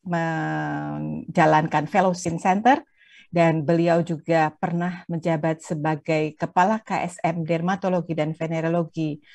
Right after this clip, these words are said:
Fakultas Kedokteran Universitas Sumatera Utara dari tahun dua ribu tujuh belas dan tahun dua ribu dua puluh satu, eh, yang juga disebut sebagai Ketua Departemen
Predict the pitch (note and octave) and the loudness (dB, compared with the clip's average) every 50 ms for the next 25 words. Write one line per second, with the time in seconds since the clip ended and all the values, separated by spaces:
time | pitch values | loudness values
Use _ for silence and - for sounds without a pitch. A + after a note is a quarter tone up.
0 | - - _ _ F3+ F3 F3 F3+ E3+ F3 E3 D#3 - - - D#3 D3+ D3+ D3+ - | -20 -20 _ _ 0 0 0 -2 -2 0 0 -2 -2 -2 -2 -2 -2 -2 -4 -4
1 | - - D#3 D3 - E3+ D3+ D#3 D3+ - E3+ - - E3 - - D3 D3+ - - | -2 -2 -2 0 0 -2 -4 -4 -2 -2 -4 -4 -4 -6 -4 -2 -2 -2 -4 -10
2 | - _ _ _ _ - - D#3+ D#3+ D3+ D3+ D#3 D3+ A#2+ D3 D#3+ - D#3+ D3+ D#3 | -18 _ _ _ _ -10 -6 -2 -2 -2 0 -2 -2 -2 -2 0 0 0 2 2
3 | F3+ A#3 G4 A#4+ - - _ _ _ _ - _ _ _ _ _ - D#3+ D#3 D#3 | 2 0 0 -2 -6 -16 _ _ _ _ -20 _ _ _ _ _ -2 0 0 0
4 | D#3+ D#3+ D#3+ - D3 D#3 D#3 D#3 D3+ D#3 D#3 D3+ D#3 D3 D#3+ D3 - D#3+ - E3 | -2 -2 0 0 0 0 0 -2 -2 -2 -2 -2 -2 -4 -6 -8 -8 -6 -6 -6
5 | D3 D3 E3 E3 E3 E3 - _ D#3 D3 - D3+ C#3+ - D3 D3+ D3+ D#3 D3 C#3 | -4 -2 -2 -2 -2 -4 -8 _ -8 -6 -6 -6 -6 -4 -4 -4 -4 -4 -4 -4
6 | D3+ D#3 D3+ D3 D#3 D3+ C#3+ - D3 D3 D3+ C#3 D#3+ D#3 D3 - - D3+ C#3 - | -2 -2 -2 -2 -4 -6 -6 -8 -6 -6 -2 0 0 -2 -2 -4 -8 -8 -4 -2
7 | F#3+ F3+ F#3 - _ A3 B3+ G4 A4 - _ - _ _ - - _ - D3+ D3+ | -2 -2 -2 -2 _ 0 0 0 -2 -6 _ -20 _ _ -20 -20 _ -6 -4 -4
8 | D#3 D#3 D3+ D3+ D3 - _ _ E3 E3+ E3+ E3 D#3 D#3 D3+ - E3+ C#3+ - E3 | -2 -2 -2 -4 -6 -8 _ _ 0 4 4 6 4 4 2 0 -2 2 2 2
9 | B2+ D#3+ E3 - - E3 D3 E3 D#3+ - - D#3+ C3 D3 C#3 D#3+ D3+ D3 - E3 | 2 2 0 -2 -2 -2 -2 -4 -4 -4 -8 -6 -4 -4 -2 -2 -4 -2 -4 -6
10 | - - D#3 D3+ D3+ C#3 D3 - - D3+ - - D3+ D3 D3+ C#3+ D3 F3 A3 F4 | -4 0 0 0 0 0 -2 -2 -2 -4 -4 -4 -6 -6 -4 -4 -4 -2 -4 -4